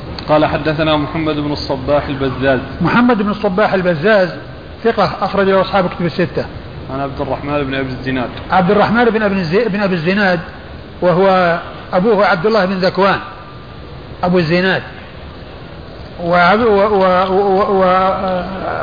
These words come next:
Speaker 2: عبد الرحمن بن أبي الزناد صدوق تغير حفظه أخيرا، وحديثه أخرجه البخاري تعليقا، ومسلم في المقدمة، في مقدمة الصحيح، وأصحاب السنة الأربعة.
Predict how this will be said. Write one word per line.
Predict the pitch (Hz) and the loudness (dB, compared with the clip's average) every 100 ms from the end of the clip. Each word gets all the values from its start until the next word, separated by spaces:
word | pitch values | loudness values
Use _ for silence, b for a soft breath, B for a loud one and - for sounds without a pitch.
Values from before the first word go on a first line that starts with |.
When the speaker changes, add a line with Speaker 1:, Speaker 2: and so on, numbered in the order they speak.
| 135 | 0
Speaker 2:
عبد | 147 190 233 | 2 4 4
الرحمن | 233 220 240 | 4 2 2
بن | 208 202 | 2 2
أبي | 185 | 2
الزناد | 175 165 208 196 180 170 - - - - - | 0 0 2 2 0 -2 -12 -14 -14 -16 -4
صدوق | - 208 254 226 196 196 - - | 0 4 4 2 -2 -4 -10 -2
تغير | 196 226 190 180 | 2 4 4 2
حفظه | 156 214 185 175 180 185 - - - - - | 2 0 2 2 2 0 -6 -14 -14 -14 -2
أخيرا، | 190 180 208 208 190 202 - - - - - - - | 0 4 4 4 2 -2 -10 -18 -18 -18 -18 -12 0
وحديثه | 190 165 185 233 202 202 196 190 | 2 2 2 2 2 2 2 0
أخرجه | 196 208 190 | 2 2 2
البخاري | 190 180 190 202 185 185 - | 2 0 2 4 2 0 -2
تعليقا، | 185 180 208 214 208 220 - - - - - - - - | 0 2 2 2 -2 -2 -8 -14 -16 -16 -16 -16 -6 0
ومسلم | 185 220 202 208 | 2 2 2 0
في | 165 | 0
المقدمة، | 196 185 180 208 165 208 233 - - - - - - - | 0 0 0 0 2 0 0 -2 -10 -14 -16 -18 -16 -6
في | 190 | -2
مقدمة | 180 180 202 202 196 | 0 2 2 2 0
الصحيح، | - - 151 202 226 - - - - - - - - - - | -2 -2 2 2 2 -2 -14 -18 -18 -18 -16 -16 -16 -16 -2
وأصحاب | 196 214 - 208 180 | 2 4 2 0 0
السنة | 170 196 185 | 0 0 2
الأربعة. | 165 156 143 | 2 2 0